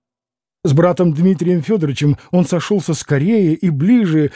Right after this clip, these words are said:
хотя тот приехал позже, чем с другим, единоутробным братом своим Иваном Федоровичем. Он ужасно интересовался узнать брата Ивана.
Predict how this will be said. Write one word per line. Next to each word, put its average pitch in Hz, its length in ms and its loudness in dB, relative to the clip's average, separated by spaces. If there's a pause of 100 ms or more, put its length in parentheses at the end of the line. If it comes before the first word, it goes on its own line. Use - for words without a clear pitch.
хотя 180 280 -2
тот 240 220 -2
приехал 208 420 -2 (120)
позже, 175 680 0 (320)
чем 156 220 2
с 113 60 -6
другим, 151 540 -2 (180)
единоутробным 180 1040 2
братом 147 400 -2
своим 233 480 0
Иваном 185 520 0
Федоровичем. 135 720 -4 (1080)
Он 151 140 4
ужасно 196 500 0
интересовался 190 720 -2
узнать 180 400 0
брата 175 440 -2
Ивана. 117 640 -4